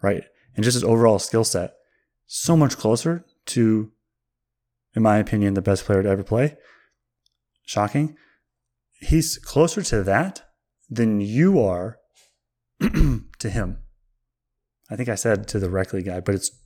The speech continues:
the distance is true. So, like, the distance between some rec league player who's eleven and a D one athlete who's twenty, uh, is enormous. Um, but the distance between him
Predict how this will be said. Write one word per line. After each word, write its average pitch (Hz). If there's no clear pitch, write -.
the 120
distance 120
is -
true. 104
So, 107
like, 104
the 120
distance 180
between 156
some 135
rec 123
league 131
player 135
who's 117
eleven 123
and 107
a 104
D 117
one 120
athlete 123
who's 104
twenty, 143
uh, 104
is 104
enormous. 101
Um, 101
but 110
the 107
distance 123
between 107
him 147